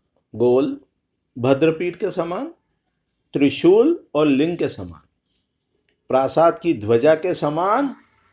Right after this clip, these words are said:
और कुंभ आदि घड़े आदि के समान जो भूमि हो, ऐसी भूमि देवताओं को भी दुर्लभ है,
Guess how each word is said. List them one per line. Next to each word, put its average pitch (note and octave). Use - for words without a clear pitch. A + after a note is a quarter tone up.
और E3
कुंभ E3+
आदि B2
घड़े C3+
आदि B2
के A#2+
समान A#2+
जो A#2+
भूमि A2
हो, C#3
ऐसी D3
भूमि C#3
देवताओं C#3+
को F3+
भी E3
दुर्लभ A2
है, -